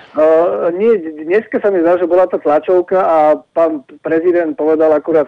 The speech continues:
to, že ešte nepoviem meno, ale je to svetový tým. Tak, eh,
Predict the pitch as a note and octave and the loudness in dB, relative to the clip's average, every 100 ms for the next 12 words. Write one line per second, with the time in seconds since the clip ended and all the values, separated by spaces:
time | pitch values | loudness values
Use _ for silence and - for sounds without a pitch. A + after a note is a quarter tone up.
0 | - D#3+ E3 D#3 D3+ F3 - - D#3+ F3+ | -2 -2 0 2 0 0 -6 -6 -4 -2
1 | G#3 G3 D3+ C3 A#2+ _ C3 - C3+ C#3 | 0 0 -2 -6 -20 _ -20 -20 -12 -6
2 | D3+ E3+ F3 D3+ D3 D3+ D3+ D#3+ D3 C#3+ | -4 -2 0 0 2 0 -2 0 0 0
3 | C#3+ - - _ - E3+ - F3 C3+ C#3+ | -6 -14 -20 _ -4 -4 0 0 0 0
4 | C#3 B2 - C3 D#3 | -2 -4 -10 -8 -2